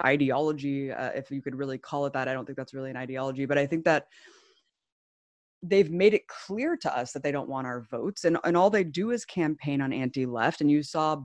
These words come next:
Biden actually saying that he is gonna entertain putting Republicans in his cabinet. He even said that he doesn't maybe want Warren to even have a cabinet position, Warren, who, again, kneecapped Bernie, uh, at the end. So I get it.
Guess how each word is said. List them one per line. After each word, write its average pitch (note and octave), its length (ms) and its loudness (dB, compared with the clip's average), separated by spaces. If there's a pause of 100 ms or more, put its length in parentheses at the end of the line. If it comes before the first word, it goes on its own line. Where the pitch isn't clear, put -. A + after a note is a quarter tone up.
(120)
Biden C#3+ 640 0
actually C#3+ 420 -6
saying C#3 420 -6
that C3+ 120 -6
he C#3 380 -4
is C3+ 100 -4
gonna C#3+ 160 0
entertain C#3+ 460 0
putting C#3+ 540 -2
Republicans D3+ 640 0
in D3 80 0
his C#3 140 -4
cabinet. - 500 -6
He D3 140 -2
even D3 340 0 (400)
said D3 240 -2
that C#3 80 0
he C#3+ 80 2
doesn't D3 240 0
maybe D3 240 0
want D3 300 -4 (120)
Warren D3 360 -2
to C#3+ 100 -4
even C#3+ 140 -2
have C#3 100 -2
a C#3 60 -4
cabinet E3 400 -2
position, A2+ 500 -10
Warren, C3+ 340 -2
who, C3 360 -2
again, C3+ 480 -4
kneecapped C3 500 -4
Bernie, C3 500 -2
uh, B2 420 -4 (260)
at C3+ 160 -2
the E3 100 2
end. C3 300 0
So E3 320 6 (520)
I F3+ 140 12
get D#3+ 240 6
it. - 140 -2